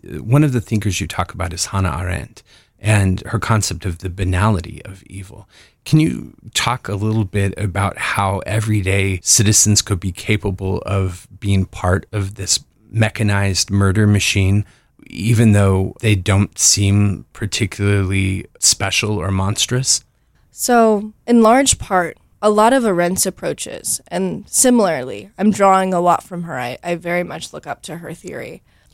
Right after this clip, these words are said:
Speaker 2: Uh, surrounding Nazism and the Holocaust, in talking about the German subject and what it means for the German subject underneath fascism,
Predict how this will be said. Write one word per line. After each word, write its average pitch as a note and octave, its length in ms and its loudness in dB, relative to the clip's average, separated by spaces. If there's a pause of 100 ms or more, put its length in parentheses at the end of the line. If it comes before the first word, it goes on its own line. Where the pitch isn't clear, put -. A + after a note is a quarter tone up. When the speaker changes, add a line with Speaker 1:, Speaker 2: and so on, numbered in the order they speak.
(140)
Speaker 2:
Uh, G#3 260 4
surrounding A#3+ 480 4
Nazism G#3 540 2
and F#3 80 -2
the E3+ 60 -2
Holocaust, - 840 -2 (140)
in G#3 300 0
talking B3 460 0
about F3+ 360 -2 (100)
the G#3 120 0
German G3+ 440 2
subject - 640 -4 (500)
and F#3 320 2
what G#3+ 140 4
it G3 120 -6
means G#3+ 540 4 (100)
for G#3 120 -8
the F#3+ 120 -2
German F#3 400 0
subject E3 500 -4
underneath D#3+ 400 -8
fascism, - 640 -12